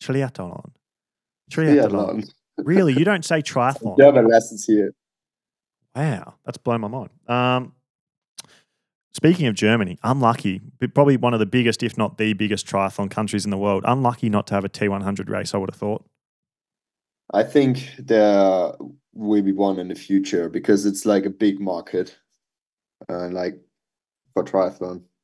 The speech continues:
Speaker 1: Do you think that Germany is the biggest triathlon market in the world, or do you think it's America or Great Britain?
Speaker 2: I mean, yeah, America is a much bigger country. Um, but I think Germany is bigger than Great Britain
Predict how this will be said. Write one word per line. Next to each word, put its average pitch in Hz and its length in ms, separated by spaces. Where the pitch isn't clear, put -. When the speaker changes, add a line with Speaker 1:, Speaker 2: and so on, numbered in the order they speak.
Speaker 1:
Do 165 60
you 202 60
think 285 260
that 165 100
Germany 131 500
is 107 120
the 107 100
biggest 107 420
triathlon 147 440
market 151 340
in 156 80
the 156 60
world, 165 240
or 113 80
do 110 80
you 117 60
think 110 200
it's 107 120
America 107 460
or 98 220
Great 101 280
Britain? 101 300
Speaker 2:
I 104 80
mean, 117 340
yeah, 98 440
America 107 500
is 98 100
a 98 40
much 98 320
bigger 92 180
country. 95 720
Um, 92 840
but 101 260
I 104 80
think 117 280
Germany 104 340
is - 80
bigger 95 320
than 87 240
Great 87 260
Britain 113 440